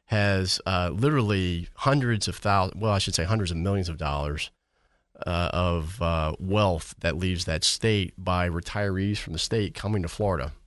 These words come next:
because Florida doesn't have an income tax. And they can live in the Panhandle and then go back and visit their fri-, friends and relatives in Alabama, and, and they have, they, they get an immediate raise. It's like all these national, uh, investors now that are moving to Miami and Tampa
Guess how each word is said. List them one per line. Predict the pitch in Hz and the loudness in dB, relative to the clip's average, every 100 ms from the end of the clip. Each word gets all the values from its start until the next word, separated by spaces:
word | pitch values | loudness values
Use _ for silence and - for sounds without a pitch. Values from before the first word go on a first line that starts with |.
| _ | _
because | - - 87 | -8 -4 -4
Florida | - 95 82 | -2 -2 0
doesn't | 95 87 | 0 0
have | 90 78 78 - | -2 -2 -4 -8
an | 80 | -6
income | 82 78 | -4 -6
tax. | - 76 73 - - _ _ _ - | -4 -2 -2 -4 -12 _ _ _ -4
And | 101 | 2
they | 107 | 2
can | 107 104 | 2 2
live | 127 117 | 4 4
in | |
the | 98 | 2
Panhandle | 120 120 110 92 90 | 0 2 2 2 0
and | 95 | -2
then | 92 | -2
go | 95 | 0
back | 95 98 | 2 2
and | 87 | 0
visit | 95 92 80 | -2 -2 -4
their | 82 | -4
fri-, | - 101 | -2 -4
friends | - - 92 | -4 -4 -2
and | 82 | 0
relatives | 95 98 - 80 | 0 0 -2 -4
in | 82 | -2
Alabama, | 82 80 80 95 98 95 | -2 -2 0 0 2 0
and, | 69 87 87 - | 0 -2 -2 -6
and | 87 90 | -4 -2
they | 92 | 0
have, | 101 95 - | 0 -2 -4
they, | 110 104 | -4 -2
they | 104 | 0
get | 120 135 | 0 2
an | 123 | 2
immediate | 127 175 175 | 2 2 0
raise. | 123 139 240 82 92 | 0 2 2 0 -4
It's | 90 | -2
like | 120 127 | -2 2
all | 139 | 2
these | 139 135 117 | 4 2 2
national, | 113 135 - 127 110 104 - - _ _ - | 2 2 0 0 0 -2 -8 -20 _ _ -2
uh, | 104 95 90 90 | 2 2 2 2
investors | 101 95 117 - 98 | 0 2 2 0 -2
now | 95 95 | 0 0
that | 95 | 2
are | |
moving | 98 107 104 | 2 2 2
to | |
Miami | 95 104 107 110 107 - | 0 0 2 2 0 0
and | 92 85 | -2 0
Tampa | 120 139 180 80 92 | 0 2 2 0 -2